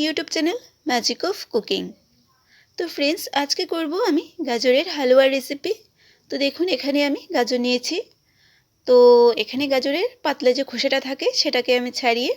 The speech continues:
ভালো করে ধুয়ে নিয়েছি। তো আজকে আমি গাজরের হালুয়া করছি।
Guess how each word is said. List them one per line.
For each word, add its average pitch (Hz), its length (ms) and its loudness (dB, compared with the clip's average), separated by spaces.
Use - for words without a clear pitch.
ভালো 240 260 -2
করে 277 200 0
ধুয়ে 240 180 0
নিয়েছি। 190 500 -6
তো 269 60 0
আজকে 254 360 0
আমি 381 160 -2
গাজরের 262 460 2
হালুয়া 247 320 4
করছি। 254 400 -2